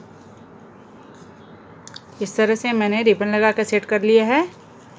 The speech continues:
जब भी आप पहनने जाएं, उसे थोड़ा सेट कर लीजिए, क्योंकि वायर है, थोड़े आगे पीछे हो जाते हैं रखने से।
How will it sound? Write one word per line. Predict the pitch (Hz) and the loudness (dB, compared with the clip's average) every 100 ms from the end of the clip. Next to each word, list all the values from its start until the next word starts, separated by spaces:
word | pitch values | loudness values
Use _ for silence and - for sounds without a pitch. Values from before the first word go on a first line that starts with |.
| - - - | -20 -18 -4
जब | 202 196 | -2 4
भी | 233 | 4
आप | 233 - | 4 0
पहनने | 196 196 214 | -2 -2 -4
जाएं, | 220 262 370 - - - | -2 0 -2 -6 -20 -16
उसे | 196 208 202 | -6 -4 -2
थोड़ा | 208 220 | 0 0
सेट | 240 208 196 | 0 -2 -2
कर | 226 | 0
लीजिए, | 214 220 214 330 381 - - - - | 2 2 2 -2 -4 -12 -20 -20 -10
क्योंकि | 196 196 220 | -8 2 2
वायर | 196 180 196 208 | 4 2 0 0
है, | 262 370 - | -2 -2 -8
थोड़े | - 202 202 | -4 0 2
आगे | 190 196 | 0 0
पीछे | 226 220 | 0 2
हो | 226 214 | 2 2
जाते | 208 214 226 | 2 2 2
हैं | |
रखने | 214 208 220 | 2 0 -4
से। | 226 294 | -2 -4